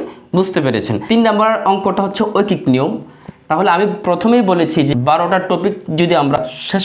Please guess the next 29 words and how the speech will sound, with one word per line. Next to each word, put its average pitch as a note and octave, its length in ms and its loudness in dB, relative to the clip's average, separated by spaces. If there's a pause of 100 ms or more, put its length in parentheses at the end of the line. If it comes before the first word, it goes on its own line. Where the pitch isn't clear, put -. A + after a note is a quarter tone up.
করতে D#3+ 260 -2
পারি C#3+ 140 0 (100)
বুঝে C#3 300 2
বুঝে, D3+ 220 2 (340)
তাহলে D3 320 4
আমাদের C#3 280 2 (160)
পনেরো F3+ 240 2 (100)
থেকে F3 160 0 (120)
আঠারোটা E3 480 -2
প্রশ্ন C#3+ 220 -4 (120)
আমাদের C#3+ 280 0
কিন্তু D#3+ 200 0 (540)
সলভ A#3+ 260 0
করা F#3+ 140 0 (100)
সম্ভব C#3+ 300 -2
হবে। B2 160 -2 (400)
এখন F#3+ 140 0 (180)
ম্যাথের F3 380 2
মধ্যে A#3+ 280 2
যদি G3+ 120 2 (100)
আমরা D#3 140 2 (120)
পনেরো F#3+ 220 2
নাম্বার D#3+ 260 0
পেয়ে D#3 180 4
যাই, C3 160 2
তাহলে E3 240 2 (160)
চল্লিশ A3+ 300 2 (100)
নাম্বার F3 260 0
পেতে D#3 180 0